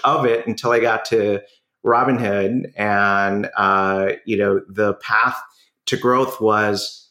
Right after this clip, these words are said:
you need to double hiring every year, year over year, indefinitely. And I realized how much we're relying on Gem. But the thing that kept, uh, me thinking about Gem was, like,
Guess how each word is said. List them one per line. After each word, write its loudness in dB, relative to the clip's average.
you 4
need 2
to -2
double 0
hiring -2
every 0
year, 0
year 2
over 0
year, 0
indefinitely. -4
And 0
I 2
realized 2
how -2
much -2
we're 0
relying 0
on 0
Gem. 0
But -6
the 2
thing 2
that 0
kept, -4
uh, 0
me 0
thinking 0
about 0
Gem 0
was, 0
like, -4